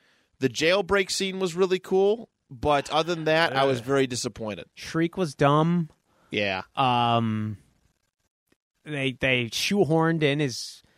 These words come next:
Speaker 2: Wendy Williams character for, like, no reason.
Speaker 1: Yeah.
Speaker 2: Um, yeah, the Venom, the Eddie Brock Venom dynamic is the only thing that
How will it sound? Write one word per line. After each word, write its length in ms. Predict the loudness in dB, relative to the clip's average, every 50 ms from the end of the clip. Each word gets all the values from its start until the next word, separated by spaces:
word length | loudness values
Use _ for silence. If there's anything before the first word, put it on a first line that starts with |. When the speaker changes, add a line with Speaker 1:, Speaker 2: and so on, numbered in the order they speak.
| _ _ _
Speaker 2:
Wendy 240 | -2 0 2 2 2
Williams 400 | 2 2 2 2 0 -2 -2 -2
character 760 | 0 0 0 0 0 -2 -2 0 0 2 0 0 -2 -2 -6
for, 220 | -10 -14 -14 -12 -8
like, 220 | -8 -8 -8 -8
no 300 | -10 -4 -2 0 0 2
reason. 720 | 2 0 0 2 0 0 -2 -2 -4 -4 -4 -4 -6 -8 -4
Speaker 1:
Yeah. 320 | 0 2 4 4 2 2 -2 -8 _ _ _
Speaker 2:
Um, 600 | -8 -6 -4 -4 -2 -2 -2 -4 -4 -6 -8 -10 -12 -14 -20 -20 _ _ _ _ _ _ _ _ _
yeah, 340 | 0 0 0 0 -2 -6 -10 -10 -12
the 80 | -4
Venom, 480 | 0 2 2 2 2 0 -2 -2 -8 -10 -16 _ _ _ _ _ _ _ _ _ -18 -18 -16 _
the 260 | -6 -6 -6 -2 0
Eddie 180 | 2 2 4 4
Brock 240 | 4 4 2 2
Venom 440 | 0 -2 -2 0 0 0 -2 -4 -4 _
dynamic 520 | -2 -2 -2 -2 -2 -2 -2 -2 -4 -6
is 80 | -6 -12
the 120 | -14 -16 -16 _ _
only 400 | -2 0 2 2 2 2 2 0
thing 240 | -2 -2 -4 -4 -2
that 160 | -4 -6 -6